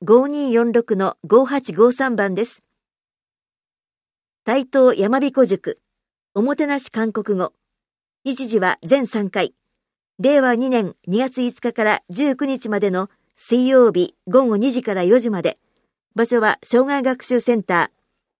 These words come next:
対象は区内在住か在勤在学の方。定員は十五人。講師はユーテソン氏。学習支援ボランティアです。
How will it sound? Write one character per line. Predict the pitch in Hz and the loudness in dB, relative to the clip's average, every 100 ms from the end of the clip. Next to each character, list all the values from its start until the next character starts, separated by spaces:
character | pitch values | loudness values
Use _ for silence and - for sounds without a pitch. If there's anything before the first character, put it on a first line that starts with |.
| - | -6
対 | 247 | -4
象 | 247 240 | -2 2
は | 226 220 226 _ _ - | 2 0 -4 _ _ -8
区 | 277 | -4
内 | 285 254 | -2 0
在 | 247 233 | 0 0
住 | 220 214 | 0 0
か | 208 | -2
在 | 180 240 | -2 -2
勤 | 254 247 | -2 -4
在 | 208 208 | -2 -2
学 | 220 214 | -2 -4
の | 202 202 | -4 -6
方。 | 180 175 - _ _ _ _ | -6 -6 -8 _ _ _ _
定 | - | 0
員 | 247 247 | 2 2
は | 226 208 | 0 -2
十 | 180 269 | 0 0
五 | 190 185 | 2 0
人。 | 190 - _ _ _ _ _ | -2 -6 _ _ _ _ _
講 | - 285 | -4 -2
師 | 262 233 | -2 0
は | 190 208 _ _ _ - | 0 -2 _ _ _ -4
ユ | 247 294 | 0 0
ー | |
テ | 285 | 0
ソ | 277 233 | 0 0
ン | 185 | -2
氏。 | - 160 - _ _ _ _ - | -4 -10 -12 _ _ _ _ -4
学 | 208 220 | -4 -2
習 | 285 285 | -4 -4
支 | 277 | -2
援 | 262 | -2
ボ | 233 | 0
ラ | 247 | 0
ン | 233 | 0
テ | 214 | -2
ィ | |
ア | 196 | 0
で | 220 | -2
す。 | - | -2